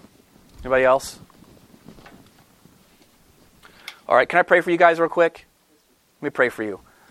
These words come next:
Father, I thank you so much for every person, every heart here. God, we've had some tough questions. We've had some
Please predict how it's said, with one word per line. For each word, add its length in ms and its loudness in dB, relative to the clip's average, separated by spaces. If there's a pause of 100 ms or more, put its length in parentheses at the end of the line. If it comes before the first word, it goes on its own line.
(280)
Father, 300 2
I 60 0
thank 260 -4
you 60 -6
so 240 -2
much 180 0
for 100 -6
every 240 0
person, 600 -4 (640)
every 240 2
heart 300 2
here. 340 -6 (1080)
God, 200 2
we've 100 0
had 160 0
some 140 -12
tough 260 0
questions. 560 -2
We've 120 -6
had 180 -2
some 300 -6